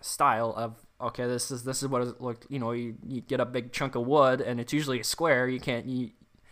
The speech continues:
uh, you kinda draw the front on there, you draw the sides, you dr-, you know, draw whatever, and then you kinda carve it away or, or sand, or,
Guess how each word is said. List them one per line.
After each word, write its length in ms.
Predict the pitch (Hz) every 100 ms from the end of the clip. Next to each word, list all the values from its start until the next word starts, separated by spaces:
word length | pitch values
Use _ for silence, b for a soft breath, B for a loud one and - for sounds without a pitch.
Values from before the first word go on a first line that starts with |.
| B B B -
uh, 140 | 113
you 140 | 113 113
kinda 220 | 127 113
draw 200 | 120 113
the 60 |
front 260 | - 180 180
on 140 | 175
there, 200 | 175 175
you 100 | 160
draw 120 | 123 95
the 80 | -
sides, 680 | - 139 143 143 143 143
you 80 | 120
dr-, 180 | - 95 -
you 140 | 123
know, 200 | 113 104 110 113
draw 200 | 135 135
whatever, 420 | 139 139 131 123
and 260 | 127 127
then 200 | 131 127
you 80 | 127
kinda 200 | 127 127
carve 300 | - 139 139
it 80 | 135
away 380 | 139 165 143 131
or, 280 | 127 127 123 -
or 180 | 123 120
sand, 340 | 151 139 135
or, 280 | 139 123